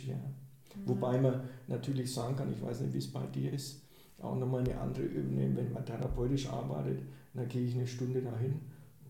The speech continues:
Speaker 1: und dann gehe ich wieder raus. Das heißt, ich tue mich auch leicht zu sagen, „Leute, jetzt schaut's
Speaker 2: Ja.
Speaker 1: mal die Entwicklung, lasst euch Zeit.“ Wenn man natürlich unmittelbar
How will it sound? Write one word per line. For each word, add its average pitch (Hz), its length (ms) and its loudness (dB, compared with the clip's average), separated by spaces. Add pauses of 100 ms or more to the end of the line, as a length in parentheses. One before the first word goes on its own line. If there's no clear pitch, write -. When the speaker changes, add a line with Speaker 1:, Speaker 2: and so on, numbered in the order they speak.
Speaker 1:
und 117 180 -6
dann 117 260 -2 (520)
gehe 120 140 0
ich 120 160 -4
wieder 131 180 0
raus. 131 320 -2
Das - 200 -4
heißt, 123 180 -6
ich 123 140 -8
tue 127 120 -2
mich 131 220 0
auch 117 220 -4
leicht 123 500 -2 (360)
zu - 140 -2
sagen, 117 480 -2
„Leute, 117 340 2 (100)
jetzt - 440 -10 (580)
schaut's - 300 -6
Speaker 2:
Ja. - 60 -2
Speaker 1:
mal 110 120 0
die 113 80 0
Entwicklung, 113 500 -2
lasst - 240 -4
euch 110 160 -4
Zeit.“ - 340 -2
Wenn 113 120 0
man 117 160 -2
natürlich 120 520 -2
unmittelbar 135 760 2